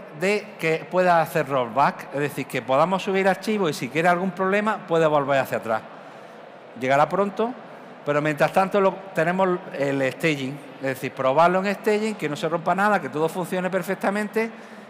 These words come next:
y una vez comprobado subimos a producción. Una consola que suelo, eh, aconsejar es crear nuestros propios release en el propio repositorio. Creas tu release <clears throat> y ahí ponemos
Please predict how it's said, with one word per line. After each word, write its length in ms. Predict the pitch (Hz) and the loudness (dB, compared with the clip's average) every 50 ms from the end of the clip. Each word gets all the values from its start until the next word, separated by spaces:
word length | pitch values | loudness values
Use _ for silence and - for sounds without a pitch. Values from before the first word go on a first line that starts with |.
| - - | -14 -8
y 300 | - 175 196 220 233 226 - - - - - - - - - - - - - | -4 -2 -2 -2 -2 -4 -8 -12 -18 -18 -20 -20 -20 -20 -20 -20 -20 -12 -8
una 180 | 156 156 165 165 | -4 0 0 2
vez 80 | 170 | 2
comprobado 500 | 165 - 185 160 - 185 185 180 208 208 | 2 0 -2 0 2 4 6 6 6 4
subimos 320 | - - 151 147 147 143 127 | 4 0 -2 0 0 0 0
a 40 | 113 | 0
producción. 520 | 127 123 113 107 - - 127 147 180 214 - - - - - - - - - - - - - - - - - - - - - - - - - - - - | -2 -2 -2 -2 -4 -4 -4 -4 -4 -6 -8 -14 -18 -20 -20 -20 -20 -20 -20 -20 -20 -20 -20 -20 -20 -20 -20 -20 -20 -20 -20 -20 -20 -20 -20 -20 -14 -6
Una 200 | 175 190 202 208 | -2 0 2 2
consola 320 | 196 208 196 - 214 208 202 | 2 2 4 4 6 6 6
que 80 | 190 | 4
suelo, 460 | 185 - 214 202 202 185 190 202 202 202 - - 175 | 2 2 2 2 2 2 0 0 -2 -2 -4 -2 2
eh, 720 | 170 180 185 185 180 180 180 180 180 180 180 180 180 180 180 180 - - - - - - 175 170 175 - - - - - | 4 4 6 6 4 4 4 4 4 2 2 0 0 -2 -4 -6 -10 -16 -16 -16 -16 -14 -14 -14 -14 -14 -14 -14 -6 -2
aconsejar 560 | 170 165 165 185 180 - 196 190 - 196 190 190 | -2 0 2 2 2 2 0 2 2 2 4 2
es 100 | 190 185 | 2 0
crear 260 | 190 170 143 156 160 | 0 0 2 2 2
nuestros 300 | 160 160 151 - 139 123 | 2 0 -2 -2 -2 -2
propios 340 | - 156 151 147 170 170 165 | 0 0 0 2 4 4 4
release 440 | 170 175 175 202 226 254 240 - - - - - - - - - - - - - | 4 4 4 2 2 0 -2 -6 -12 -16 -18 -18 -18 -18 -18 -18 -18 -16 -8 -4
en 180 | 156 165 175 | -2 0 0
el 120 | 185 180 165 | 0 -2 -2
propio 380 | - 160 175 170 175 190 196 | 0 2 2 2 4 4 4
repositorio. 680 | 185 175 139 143 131 139 123 113 147 139 131 120 107 95 90 - - - | 4 4 2 0 -4 -6 -4 -2 0 0 0 -2 -4 -8 -12 -14 -12 -6
Creas 260 | - 127 135 135 131 | 0 2 2 2 2
tu 100 | - 160 | 0 -2
release 520 | 160 180 196 202 226 247 254 240 - - - - - - - - - - - - - - - | 0 2 2 2 2 0 -2 -4 -6 -10 -14 -16 -18 -18 -18 -18 -18 -18 -18 -20 -20 -16 -12
<clears throat> 680 | - - - - 175 160 147 139 120 117 - - - - | -8 -6 -4 -2 -2 -2 -2 -4 -8 -10 -14 -16 -14 -8
y 160 | 185 190 202 | 0 2 4
ahí 180 | 202 208 214 202 | 6 6 4 2
ponemos 440 | 208 180 170 175 180 180 170 147 | 2 0 0 2 2 2 2 2